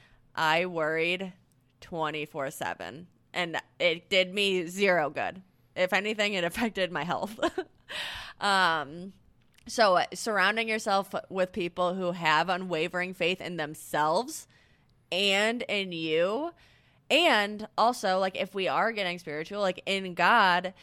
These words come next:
it will help you take giant leaps forward with your goals.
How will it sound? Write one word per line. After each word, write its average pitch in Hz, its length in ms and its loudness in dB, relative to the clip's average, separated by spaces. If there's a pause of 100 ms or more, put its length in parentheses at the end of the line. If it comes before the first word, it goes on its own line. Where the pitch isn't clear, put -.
(460)
it 214 200 2
will 185 380 4
help 180 280 -2
you 160 100 -4
take 165 280 -6
giant 160 360 0
leaps 151 220 -6
forward 156 460 -2
with 156 200 -6
your 131 100 -8
goals. - 580 -10